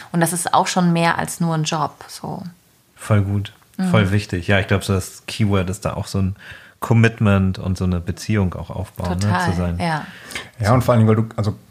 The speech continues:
Speaker 3: gerade bei einem Personal Brand ist es ja auch so, dass, also gerade ist natürlich Leger noch sehr mit dir als Person,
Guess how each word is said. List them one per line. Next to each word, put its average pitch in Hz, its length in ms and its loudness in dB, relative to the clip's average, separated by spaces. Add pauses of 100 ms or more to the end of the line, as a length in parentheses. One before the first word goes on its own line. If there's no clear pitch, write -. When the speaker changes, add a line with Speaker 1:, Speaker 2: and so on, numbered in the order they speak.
(140)
Speaker 3:
gerade 113 280 2
bei 110 60 4
einem 107 160 6
Personal 110 400 0
Brand 110 280 4
ist 104 100 -2
es 104 160 -4
ja 107 80 -4
auch 90 80 -2
so, 113 160 -2
dass, 104 240 -6 (200)
also 101 220 -4 (720)
gerade 113 240 0
ist 120 140 -2
natürlich 117 240 0
Leger 107 300 4
noch 117 100 4
sehr 98 260 2
mit 113 160 4 (480)
dir 139 360 2
als 110 160 -2
Person, 135 720 2